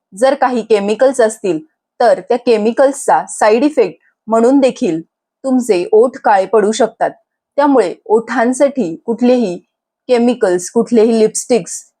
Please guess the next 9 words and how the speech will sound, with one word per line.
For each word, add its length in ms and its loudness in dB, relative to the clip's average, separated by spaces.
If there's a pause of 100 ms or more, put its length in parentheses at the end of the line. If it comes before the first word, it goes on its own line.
(220)
कुठलेही 460 0
लिप 140 0
बाम 400 0
वापरताना 640 0 (140)
त्यातील 380 0
कंटेंट 640 0 (180)
अवश्य 560 0 (160)
आवर्जून 560 2
पहा. 300 -2